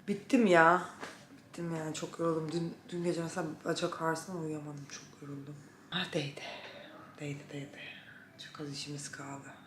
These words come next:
Yarın muhtemelen koltuk minderlerinden de alo gelir. Haber gelir. Onları da giderim almaya.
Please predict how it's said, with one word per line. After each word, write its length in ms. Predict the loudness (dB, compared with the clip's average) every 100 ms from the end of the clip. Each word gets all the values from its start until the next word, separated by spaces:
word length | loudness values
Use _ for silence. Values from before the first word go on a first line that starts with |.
| -6
Yarın 240 | 0 2 0
muhtemelen 540 | -2 -6 -6 -4 -6
koltuk 400 | -8 -12 -12 -10
minderlerinden 840 | -6 -6 -4 -6 -6 -6 -6 -8
de 40 | -10 -6
alo 220 | -2 0
gelir. 560 | 0 -2 -6 -8 -12 -14 -18 -6
Haber 360 | -2 0 0
gelir. 460 | 0 0 -2 -4 -6 -6 -4
Onları 240 | -2 -4
da 180 | -6 -10
giderim 260 | -10 -8 -6
almaya. 400 | -6 -8 -8 -10